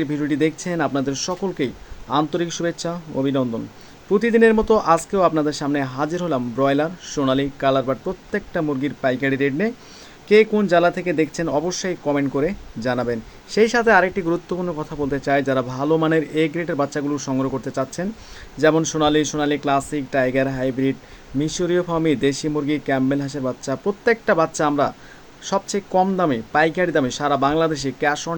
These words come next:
ডেলিভারির মাধ্যমে পৌঁছে দিয়ে থাকি ইনশাল্লাহ। আমাদের থেকে ব্রয়লার মুরগির বাচ্চা পাবেন না, ব্রয়লার বাদে সকল বাচ্চাই আমরা সারা বাংলাদেশে আমাদের নিজস্ব পরিবহন দ্বারা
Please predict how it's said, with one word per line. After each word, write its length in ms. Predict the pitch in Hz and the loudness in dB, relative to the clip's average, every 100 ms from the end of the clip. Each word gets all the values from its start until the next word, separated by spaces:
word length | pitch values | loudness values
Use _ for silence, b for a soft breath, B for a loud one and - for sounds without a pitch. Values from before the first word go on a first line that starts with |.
| 139 | 0
ডেলিভারির 400 | 135 135 135 131 | 2 2 2 0
মাধ্যমে 260 | 117 135 190 - B B | 0 -2 -2 -8 B B
পৌঁছে 240 | 151 143 151 | -4 -2 -2
দিয়ে 140 | 143 139 | -4 -4
থাকি 140 | 143 156 | -2 -2
ইনশাল্লাহ। 380 | 127 131 110 110 - B B B 143 | -2 -2 -4 -6 -8 B B B 4
আমাদের 240 | 180 214 214 | 4 4 2
থেকে 180 | 226 220 220 | 2 4 6
ব্রয়লার 320 | 151 160 175 175 | 8 8 6 4
মুরগির 240 | 165 156 | 0 2
বাচ্চা 200 | 143 151 160 | 0 0 -2
পাবেন 200 | 143 143 | 0 2
না, 60 | 165 160 117 | 0 0 4
ব্রয়লার 360 | 160 185 196 | 6 8 6
বাদে 180 | 185 135 117 - | 2 0 -4 -6
সকল 260 | 180 202 180 | -4 -2 0
বাচ্চাই 320 | 156 151 175 156 | 0 0 0 2
আমরা 160 | 143 123 - B B B - | 2 0 -4 B B B 0
সারা 180 | 160 160 156 | 4 6 6
বাংলাদেশে 440 | 165 165 160 190 214 233 | 4 2 0 -2 -2 0
আমাদের 240 | 139 143 156 151 | 0 2 2 0
নিজস্ব 300 | 170 202 - 196 | -2 -2 -2 -2
পরিবহন 360 | 165 160 160 160 147 | 0 2 0 0 0
দ্বারা 180 | 131 | 0